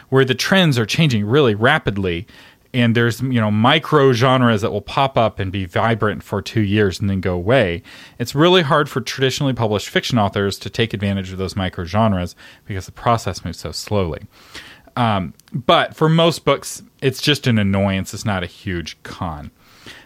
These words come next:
And then, uh, the final con of traditional publishing is that you get paid slowly. So typically, uh, well, you it, it, you kind of get paid slowly. So in a sense, you get paid super fast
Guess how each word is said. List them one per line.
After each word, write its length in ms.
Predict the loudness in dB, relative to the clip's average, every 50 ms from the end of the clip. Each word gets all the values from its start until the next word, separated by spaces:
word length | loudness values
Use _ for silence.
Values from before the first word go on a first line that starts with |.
| _ -4
And 220 | 0 2 4 6
then, 340 | 6 6 6 4 2 0 -2 -2
uh, 220 | 0 0 2 2
the 180 | 2 2 0 0
final 380 | 2 2 2 2 4 2 2 0
con 480 | -2 -2 0 2 2 2 2 0 0
of 160 | -2 -4 -6
traditional 340 | -6 -6 -6 -6 -4 -6 -6
publishing 440 | -4 -4 -4 -6 -6 -6 -6 -6 -6
is 160 | -8 -10 -10
that 100 | -10 -10
you 100 | -8 -8
get 320 | -8 -4 -4 -6 -6 -6 -12
paid 320 | -12 -10 -10 -10 -10 -10
slowly. 540 | -12 -14 -10 -8 -8 -8 -8 -10 -12 -18 -20 _ _ _ _ _ _ _ _ _ _ _ _ _ _ _ _ _ -20 _ -18 -12
So 220 | -8 -6 -6 -4
typically, 500 | -2 -2 -2 -2 0 0 2 0 0 0 -2 -8 -20 -20 -20 -20 -20 _ _ -6
uh, 140 | -2 0 2
well, 140 | 4 4 4
you 180 | 4 4 0 -4 _ _ _ _ -6 -6
it, 200 | -6 -4 -2 0
it, 260 | 0 0 0 -2 -6
you 100 | -6 -6
kind 320 | -2 0 4 4 6 6
of 80 | 4 4
get 160 | 0 -4 -2
paid 180 | -2 -4 -4 -4
slowly. 320 | -4 -2 -2 -2 -2 -4
So 160 | -2 0 2
in 80 | 4 4
a 40 | 2
sense, 300 | 4 4 2 2 2 -2
you 60 | -4
get 140 | -4 -4 -2
paid 180 | -2 -2 -4
super 440 | -4 -6 -2 2 2 2 4 2 -2
fast 540 | -2 0 0 2 2 0 -2 -6 -10 -10